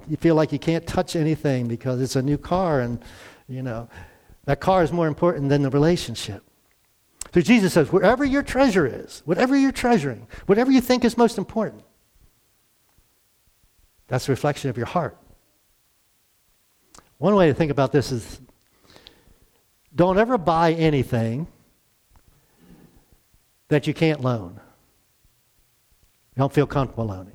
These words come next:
Because when you loan it, it usually doesn't come back in the same condition, and sometimes it never comes back at all, right? I know that's a little radical, but that's one, one way you may think, think about that.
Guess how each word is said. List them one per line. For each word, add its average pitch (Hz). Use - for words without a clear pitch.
Because 147
when 147
you 139
loan 202
it, 190
it 156
usually 175
doesn't 151
come 156
back 143
in 131
the 123
same 151
condition, 123
and 143
sometimes 170
it 143
never 143
comes 127
back 123
at 123
all, 113
right? 139
I -
know 160
that's 185
a 185
little 170
radical, 143
but 170
that's 160
one, 160
one 147
way 143
you 139
may 135
think, -
think 135
about 110
that. 117